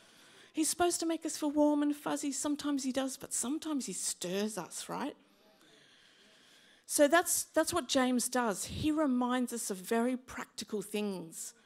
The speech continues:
He stirs us. He makes us feel uncomfortable until we do what he says. And we can only do it with the help of the Holy Spirit.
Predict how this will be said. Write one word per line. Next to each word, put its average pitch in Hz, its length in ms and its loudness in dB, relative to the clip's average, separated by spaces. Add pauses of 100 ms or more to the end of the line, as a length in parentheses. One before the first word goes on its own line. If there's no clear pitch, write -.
(320)
He 196 100 -6
stirs 214 720 2
us. 170 420 -6
He 202 80 -8
makes 202 260 -4
us 208 140 -10
feel 202 240 0
uncomfortable 247 840 -2 (640)
until 202 260 -6
we 202 100 -4
do 214 240 -4
what 202 120 2
he 170 80 -4
says. 180 640 -4 (800)
And - 80 2
we 226 80 4
can 226 260 -4
only 269 300 2
do 202 240 4
it 190 80 -2
with 185 140 -6
the 190 40 -8
help 190 220 -4
of 180 80 -6
the 269 60 -12
Holy 180 260 -2
Spirit. 175 520 -4